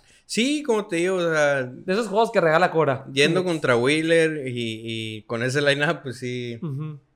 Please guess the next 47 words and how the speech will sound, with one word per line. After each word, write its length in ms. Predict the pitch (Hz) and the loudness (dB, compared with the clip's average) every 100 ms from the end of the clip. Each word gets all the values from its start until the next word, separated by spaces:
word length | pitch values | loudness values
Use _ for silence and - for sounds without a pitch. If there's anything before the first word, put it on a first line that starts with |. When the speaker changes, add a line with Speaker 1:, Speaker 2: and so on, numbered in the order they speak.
| - | -2
Speaker 1:
parecía 380 | 123 120 127 139 | 0 2 0 -2
que 100 | 123 | -2
no. 300 | 113 139 175 | 2 2 4
Y 80 | 147 | 4
lo 140 | 131 | 4
malo 280 | 120 147 214 | 4 4 4
fue 380 | - 202 196 190 | 2 0 0 -2
que 100 | 180 | 0
otra 300 | 165 170 165 | 0 2 2
vez 200 | 160 156 | 2 0
Eduardo 320 | 151 143 143 | -2 -2 -2
Rodríguez 520 | 139 123 117 127 135 131 | -4 -4 -2 -4 -6 -8
tiró 180 | 117 113 | -8 -8
mal. 420 | 110 120 139 135 | -8 -8 -8 -12
Speaker 2:
Sí, 260 | - 151 151 | -16 -10 -8
güey. 180 | 151 147 127 | -6 -6 -2
Speaker 1:
Desde 320 | 123 117 123 123 | -2 0 0 4
Erod 260 | 156 180 160 | 6 6 4
ya, 240 | 151 147 151 | 2 0 -4
fíjate, 320 | 143 135 135 | -2 0 0
en 120 | 120 | -2
cuatro 420 | 117 156 190 208 202 | -2 0 0 0 -4
de 60 | |
sus 120 | 165 147 | -4 -10
últimas 460 | - - 175 143 | -10 -8 -6 -6
cinco 300 | - 151 175 | -8 -8 -8
salidas. 600 | 160 123 123 147 113 - - | -8 -6 -2 -2 -4 -8 -6
Cuatro 380 | 156 208 196 262 | 0 0 0 -4
Speaker 2:
Ujú. 60 | 214 | -4
Speaker 1:
de 40 | |
sus 80 | 185 | -6
últimas 320 | 190 214 151 | -8 -6 -6
cinco. 480 | - 127 127 127 - _ | -4 -4 -4 -8 -14 _
Speaker 2:
Sí, 140 | 170 | -4
Speaker 1:
Estás 180 | 175 143 | 2 4
Speaker 2:
sí, 40 | |
sí. 20 | 160 | 4
Speaker 1:
hablando 240 | 165 175 | 2 4
de 360 | 175 139 117 113 | 6 4 2 -4
un 180 | 135 135 | -4 -2
mes, 380 | 117 104 - - | -4 -6 -16 -10
a 80 | 123 | -6
lo 80 | 117 | -6
mejor 180 | 120 | -6
un 80 | 123 | -6
poquito 280 | 127 120 127 | -8 -6 -4
más. 340 | 127 160 165 | 2 0 0